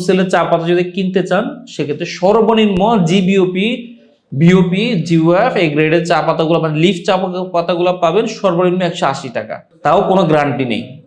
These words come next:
কোয়ালিটির কোনো গ্যারান্টি নেই এগুলো। আপনি পাবেন একশো বিশ টাকা কেজি চা পাতা নিয়ে আপনি সাড়ে তিনশো টাকা বিক্রি করেন, আপনি নিজেকে নিজে প্রশ্ন করেন, আপনি, আপনি কি ঠকছেন না ঠকাচ্ছেন মানুষ, এটা আপনি নিজেকে নিজে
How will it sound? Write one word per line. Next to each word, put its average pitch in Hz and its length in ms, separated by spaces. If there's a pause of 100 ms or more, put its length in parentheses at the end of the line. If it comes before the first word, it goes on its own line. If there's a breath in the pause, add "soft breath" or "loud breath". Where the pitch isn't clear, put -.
কোয়ালিটির 151 460
কোনো 160 160
গ্যারান্টি 127 380
নেই 110 100
এগুলো। 110 220
আপনি 127 140 (240)
পাবেন 147 280 (120)
একশো - 260
বিশ 214 180
টাকা 190 160
কেজি 170 220
চা 175 120
পাতা 175 200
নিয়ে 180 120
আপনি 170 160
সাড়ে 156 220
তিনশো 170 260
টাকা 151 180
বিক্রি 185 240
করেন, 120 180 (320)
আপনি 170 140 (100)
নিজেকে 214 340
নিজে 208 120 (100)
প্রশ্ন 196 220 (100)
করেন, 156 160 (100)
আপনি, 113 180 (460)
আপনি 165 240
কি 202 80 (220)
ঠকছেন 196 440
না 233 40 (140)
ঠকাচ্ছেন 180 520
মানুষ, 135 160 (120)
এটা 147 140
আপনি 151 160
নিজেকে 160 280
নিজে 156 120